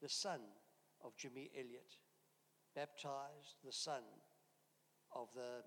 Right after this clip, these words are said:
man who'd killed his father. Um, a dramatic, a dramatic story, that as well. But Jimmy Elliott said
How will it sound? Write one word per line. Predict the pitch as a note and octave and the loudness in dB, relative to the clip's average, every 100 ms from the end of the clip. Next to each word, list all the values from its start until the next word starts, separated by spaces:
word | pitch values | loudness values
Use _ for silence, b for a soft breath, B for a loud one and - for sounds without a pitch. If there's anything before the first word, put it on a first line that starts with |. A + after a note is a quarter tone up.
| A#2+ | -2
man | C3 B2+ A2+ | -2 -2 -4
who'd | A#2 - | -8 -8
killed | - C3+ A2+ - - | -4 -2 -4 -8 -16
his | - A2 | -10 -6
father. | A#2+ A#2+ A2+ - - - - - - - - - | -4 -4 -6 -16 -20 -20 -20 -20 -20 -20 -20 -14
Um, | - - A2+ A#2 A2+ A#2 - E3 D#3 - - - | -8 -4 -2 -4 -4 -6 -10 -12 -18 -20 -16 -10
a | |
dramatic, | C#3+ D3 D3 C#3 C3 - - - - | -4 -2 0 0 -4 -10 -20 -18 -10
a | - | -6
dramatic | G#3 C#3 C3+ - | -4 -2 -2 -2
story, | - - D3 A#2 G#2+ - | -2 0 0 -2 -8 -6
that | C3+ B2+ | -4 -4
as | B2 C3 | -6 -4
well. | C#3+ A#2 - | -4 -6 2
But | F#3+ D3 - - - - - - - | 6 6 4 -12 -16 -20 -20 -20 -10
Jimmy | - F3 B3+ E3+ | -2 0 2 2
Elliott | C#3+ C3 - | 2 0 0
said | - D#3 | 0 0